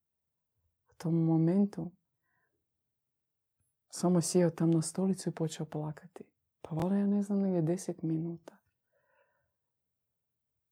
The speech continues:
I mi smo s njim poslije razgovarali o mnogim stvarima.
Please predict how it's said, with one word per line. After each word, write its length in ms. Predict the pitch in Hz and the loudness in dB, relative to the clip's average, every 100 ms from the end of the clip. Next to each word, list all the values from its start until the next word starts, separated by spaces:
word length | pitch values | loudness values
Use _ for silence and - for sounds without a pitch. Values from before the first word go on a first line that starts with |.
| - | -2
I 80 | |
mi 120 | 156 202 | 4 4
smo 180 | - | 4
s 80 | 208 | 2
njim 100 | 202 | 4
poslije 300 | 202 202 - | 4 2 2
razgovarali 920 | 190 175 160 165 180 180 165 156 151 156 | 2 2 2 4 6 4 2 0 -4 -6
o 60 | 160 | -4
mnogim 280 | 165 170 160 | 0 0 0
stvarima. 640 | - 170 165 156 151 160 | -2 -2 0 0 -2 -6